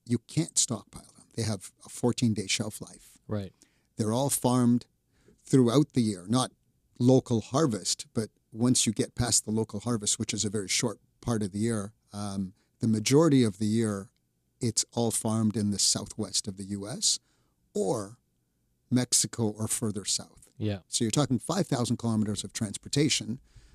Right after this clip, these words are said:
Speaker 1: uh, which equates to roughly five days. So you have a, you have a product that has a fourteen-day shelf life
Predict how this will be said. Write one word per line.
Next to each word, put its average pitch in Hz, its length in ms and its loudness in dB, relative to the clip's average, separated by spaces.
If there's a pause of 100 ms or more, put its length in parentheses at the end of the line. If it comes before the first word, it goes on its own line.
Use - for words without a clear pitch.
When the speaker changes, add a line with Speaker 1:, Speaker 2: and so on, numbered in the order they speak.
(200)
Speaker 1:
uh, 113 240 -4
which - 280 2 (200)
equates 180 380 4
to 156 100 8
roughly 131 300 4
five 120 360 -2
days. - 460 -8 (640)
So 104 240 -8 (480)
you 127 120 4
have 113 120 2
a, 98 100 -4 (560)
you 123 120 0
have 107 260 -4 (640)
a - 40 -16
product 147 640 2 (120)
that 110 260 -2 (260)
has 113 180 -2
a 110 60 -2
fourteen-day 127 600 2
shelf - 360 -2
life 98 420 -6